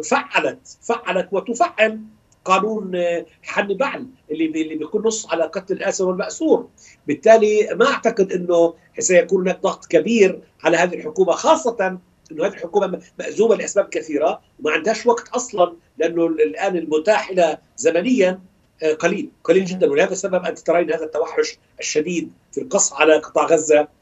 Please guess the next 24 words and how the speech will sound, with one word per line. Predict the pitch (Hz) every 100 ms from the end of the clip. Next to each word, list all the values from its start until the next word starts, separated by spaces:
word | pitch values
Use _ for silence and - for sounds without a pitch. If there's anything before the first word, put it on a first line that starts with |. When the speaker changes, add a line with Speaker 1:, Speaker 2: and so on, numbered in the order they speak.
| _
Speaker 1:
والضغط | 135 123 175 -
على | 151 156 156
الخاصرة | 143 170 165 160 196 - - _
المدنية | 139 139 151 151 185 156
في | - 151 143
قطاع | - 156 143
غزة | 160 156 151 151 _ -
من | 127
أجل | 139 135 165 160 - _ 156
أن | 156
تستسلم | 160 185 175 156 156
حماس. | 143 120 - _ _ -
Speaker 2:
نعم. | 202
Speaker 1:
طبعا | 180 170 160 -
جملتي | 165 175 170
الأخيرة، | - 180 143 131 131 _ _ _ -
إسرائيل | - 170 214 208 -
واضح | 185 190
إنها | 165 165
بتفهمش | - 175 180 151
ال-، | 139 131 131 -
الشخصية | - - - 185 160 151
ال-، | 127 127 127
كل، | - 147